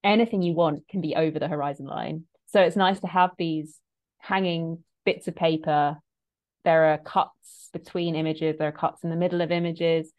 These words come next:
So anything could be happening underneath or hidden. And it makes this event horizon, I mean, it's a bit grandiose, isn't it? But, like, anything is possible. There could be anything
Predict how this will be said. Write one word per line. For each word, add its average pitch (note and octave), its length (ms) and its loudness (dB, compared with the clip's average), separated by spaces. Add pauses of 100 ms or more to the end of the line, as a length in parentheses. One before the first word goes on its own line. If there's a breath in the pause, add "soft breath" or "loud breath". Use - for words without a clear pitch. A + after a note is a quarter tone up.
(220 soft breath)
So G#3 120 -2
anything A3+ 420 0
could F#3+ 100 -16
be F3+ 100 -4
happening F3+ 360 -4
underneath F3+ 560 -2
or E3 120 -4
hidden. E3 520 -4 (320)
And F3+ 120 -2
it - 100 -10
makes F#3 320 -2
this E3+ 180 -8
event D#3+ 280 -2
horizon, D3+ 520 -4
I G3 80 0
mean, F#3 140 2
it's - 160 -2
a F3 40 -6
bit E3 140 0
grandiose, E3 680 0
isn't E3 160 -10
it? E3 140 -10
But, G3 80 4
like, F#3+ 140 2
anything D4 340 6
is D#4 80 0
possible. D4 460 4
There F3 100 2
could B3+ 140 0
be A3+ 100 2
anything F3 640 -2